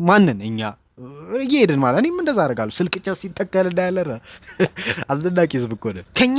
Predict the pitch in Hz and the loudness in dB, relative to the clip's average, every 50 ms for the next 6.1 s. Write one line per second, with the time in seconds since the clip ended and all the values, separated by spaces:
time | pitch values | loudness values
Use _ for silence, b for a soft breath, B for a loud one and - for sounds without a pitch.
0 | 285 277 254 247 247 247 240 202 240 240 233 226 202 196 202 196 190 170 147 170 | 2 4 6 6 6 6 6 4 0 0 0 2 2 2 2 2 0 0 0 0
1 | 175 196 240 262 220 185 196 208 202 220 214 202 285 285 285 B B B B B | 0 0 -2 -4 -4 -2 -2 0 0 -2 -2 -2 -4 -6 -6 B B B B B
2 | B 156 190 233 262 262 247 220 156 160 226 214 220 233 240 220 214 247 240 233 | B 0 2 4 4 4 4 4 4 4 4 6 6 4 4 4 4 4 4 4
3 | 233 226 220 - 214 226 220 220 220 208 - 214 214 202 202 202 202 - - - | 2 -2 -2 -2 -4 -4 -4 -2 -4 -2 -2 -2 0 0 0 0 0 -2 -6 -4
4 | 185 190 185 - 202 196 - 208 208 202 202 190 196 214 214 220 - 240 240 233 | -4 -2 0 -2 -2 -2 0 0 0 2 2 2 2 2 0 0 0 0 -2 0
5 | 277 294 302 B B B B B 160 247 254 254 269 - 269 254 214 - - 262 | -2 -2 -4 B B B B B 2 2 2 2 0 -2 -2 -4 -4 -2 0 2
6 | 269 254 | 4 4